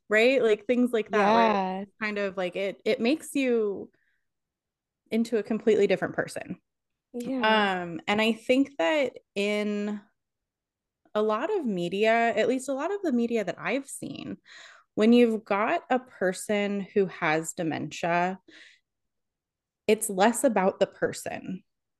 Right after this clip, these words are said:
Speaker 1: Does that make
Speaker 2: Yeah.
Speaker 1: sense?
Speaker 2: It's
Speaker 1: Like,
Speaker 2: more
Speaker 1: the
Speaker 2: about the
Speaker 1: dementia,
Speaker 2: disease.
Speaker 1: exactly. The disease becomes the character.
Speaker 2: That's exactly what I was trying to say, I think,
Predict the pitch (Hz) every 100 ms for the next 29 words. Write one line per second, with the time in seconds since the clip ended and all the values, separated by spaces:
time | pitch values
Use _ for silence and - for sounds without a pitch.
0 | _ _ _ _ _ _ - 214 208 208
1 | 214 208 226 233 240 - - - - 254
2 | 302 277 285 269 269 247 226 220 220 285
3 | 208 156 220 226 - 220 208 220 220 190
4 | 170 196 202 185 175 233 220 185 175 -
5 | 190 - - 190 185 180 - 165 - -
6 | - - - - - - 277 320 330 359
7 | 349 330 311 285 247 233 240 - 254 226
8 | 214 - 214 190 180 - 214 185 -